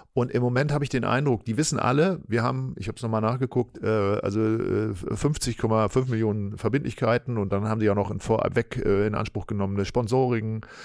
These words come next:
Einnahmen, also auch noch vier Millionen dieses Jahr, also ungefähr fünfundfünfzig Millionen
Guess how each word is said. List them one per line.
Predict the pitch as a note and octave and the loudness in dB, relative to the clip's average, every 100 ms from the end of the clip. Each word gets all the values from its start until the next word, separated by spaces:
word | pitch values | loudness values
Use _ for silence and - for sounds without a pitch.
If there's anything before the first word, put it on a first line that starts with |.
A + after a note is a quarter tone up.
| - - | -14 -2
Einnahmen, | A2 A#2 A2 G2 F#2 | 0 2 0 0 -2
also | G2 G2+ A2 | -2 -2 -2
auch | A#2+ | -2
noch | B2+ A2 - | -2 -2 0
vier | B2 | 0
Millionen | A2+ G#2+ A2 A2 | 0 2 2 0
dieses | G2 F2+ | -2 0
Jahr, | A2+ | -2
also | G#2+ A#2 | 0 -2
ungefähr | B2 A2+ | -2 -2
fünfundfünfzig | B2 A#2+ A#2+ A#2 G#2+ | -2 -2 -2 -4 -4
Millionen | A2 G#2 A2 G#2+ | -2 2 2 0